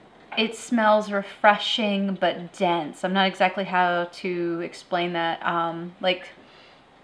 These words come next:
what would be a good comparison? 'Cause, like, I don't wanna say, like, something like an orange, which is super juicy, but, like, a thicker fruit, like a banana, you know?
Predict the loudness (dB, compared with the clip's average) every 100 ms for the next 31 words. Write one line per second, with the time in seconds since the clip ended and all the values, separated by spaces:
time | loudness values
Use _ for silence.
0 | _ -20 -20 -20 -20 -20 -20 -20 -14 -2
1 | 0 0 -2 -4 -2 -4 -4 -6 -4 -2
2 | -2 -4 -10 -4 2 2 4 4 4 4
3 | 0 -2 0 0 0 -4 -4 -4 -4 -6
4 | -2 0 -2 -4 -10 -10 -12 -8 -8 -8
5 | -6 -4 -4 -4 -8 -2 -2 -2 -4 -6
6 | -4 -2 -4 -4 -10 -6 -6 -4 -2 0
7 | 2 2 0 -4 -4 -2 -2 -2